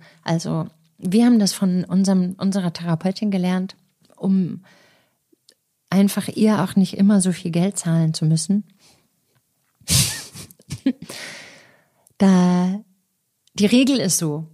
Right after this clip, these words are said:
ganz einfach. Man darf sich nicht angucken und man, wo auch immer man, der eine liegt auf der Couch und guckt an die Decke und der andere liegt mit dem Kopf weggedreht auf dem Boden oder so. Und man hat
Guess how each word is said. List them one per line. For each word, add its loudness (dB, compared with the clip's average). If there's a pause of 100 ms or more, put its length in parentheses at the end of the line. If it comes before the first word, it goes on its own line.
(160)
ganz 2
einfach. -4 (240)
Man 4
darf 0
sich -8
nicht -2
angucken 0 (1160)
und 2
man, 0 (200)
wo -4
auch -4
immer 4
man, 2
der 2
eine 6
liegt 0
auf -10
der -10
Couch -10
und -4
guckt -4
an 4
die 2
Decke -2
und 0
der -2
andere 0
liegt 0
mit 2
dem 4
Kopf -6
weggedreht -2
auf -4
dem -2
Boden -4 (180)
oder -4
so. -8 (520)
Und -2
man 4
hat -4